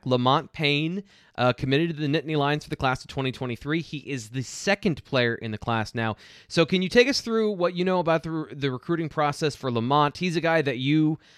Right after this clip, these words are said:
uh, you know, before the Whiteout Weekend said, "Keep your eye out for this." Going all the way back to the Lasch Bash, he was a guy that you said, "Keep your eye on."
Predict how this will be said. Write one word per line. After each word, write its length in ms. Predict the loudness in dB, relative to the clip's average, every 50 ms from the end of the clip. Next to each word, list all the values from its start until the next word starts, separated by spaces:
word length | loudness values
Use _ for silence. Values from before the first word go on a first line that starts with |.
| -20 _ _
uh, 400 | 0 2 2 2 2 2 0 0 0
you 100 | 0 2
know, 160 | 2 0 0
before 800 | -2 -6 -8 -12 -6 0 2 4 6 6 8 6 6 4 2 -2 -4
the 120 | -4 0
Whiteout 300 | 2 4 4 4 4 4
Weekend 320 | 2 2 2 2 0 -2 -2
said, 160 | -6 -8 -6
"Keep 240 | -6 -8 -6 -6 -4
your 120 | -2 0
eye 140 | 0 0 0
out 180 | 0 -2 -2
for 120 | -4 -2 0
this." 260 | 2 2 2 2 2
Going 220 | -2 -2 0 2
all 60 | 2 2
the 60 | 2
way 120 | 2 2
back 220 | 2 2 0 0 -2
to 40 |
the 80 | -4 -2
Lasch 320 | 0 2 2 0 0 -2
Bash, 300 | -2 -2 -2 -2 -2 -2
he 80 | -4 -4
was 100 | -4 -4
a 60 | -2
guy 240 | -2 0 0 0 0
that 80 | 0 -2
you 80 | -4
said, 180 | -4 -4 -6 -6
"Keep 220 | -6 -8 -8 -4
your 120 | 0 2 4
eye 200 | 4 4 2 2
on." 160 | 0 -2